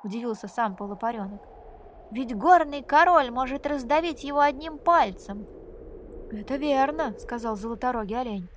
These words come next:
«Но дело в том, что школьный учитель совсем не боится горного короля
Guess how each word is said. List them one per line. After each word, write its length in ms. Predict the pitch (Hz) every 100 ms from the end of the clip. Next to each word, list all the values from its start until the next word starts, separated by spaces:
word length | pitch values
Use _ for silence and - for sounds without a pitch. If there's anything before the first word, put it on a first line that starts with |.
| - - - -
«Но 140 | 208 240
дело 280 | 220 269 254
в 120 | -
том, 300 | 330 339 202
что 220 | - -
школьный 500 | - - 285 277 269
учитель 380 | 240 269 294 294
совсем 460 | - 262 - 285
не 120 | 285 285
боится 560 | 285 277 349 - -
горного 480 | 262 240 214 196 196
короля 440 | 196 202 202 196